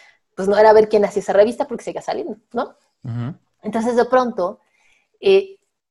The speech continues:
Speaker 1: surge esta parte del rediseño, te digo, ahí me involucro mucho más.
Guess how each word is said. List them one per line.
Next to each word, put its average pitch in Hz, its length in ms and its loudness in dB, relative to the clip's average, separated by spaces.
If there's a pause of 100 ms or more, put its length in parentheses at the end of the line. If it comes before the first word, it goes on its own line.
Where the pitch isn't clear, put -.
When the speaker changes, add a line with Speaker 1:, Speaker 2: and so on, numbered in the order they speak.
(200)
Speaker 1:
surge 254 320 -2
esta 262 160 0
parte 208 220 0
del 175 120 2
rediseño, 226 760 0
te 190 80 -6
digo, 170 120 -2
ahí 175 340 -2
me 196 100 -12
involucro 196 500 -4
mucho 180 260 -12
más. 151 300 -18